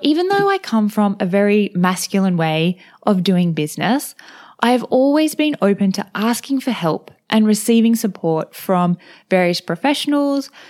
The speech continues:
from friends, and fellow women in business.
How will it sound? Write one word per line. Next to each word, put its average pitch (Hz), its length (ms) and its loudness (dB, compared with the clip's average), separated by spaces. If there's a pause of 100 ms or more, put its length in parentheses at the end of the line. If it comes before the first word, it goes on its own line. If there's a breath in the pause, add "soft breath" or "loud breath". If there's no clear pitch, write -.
(180 loud breath)
from 156 380 -4
friends, 277 640 0
and 190 180 0
fellow 220 380 2
women 180 260 2
in 170 140 0
business. 160 500 -6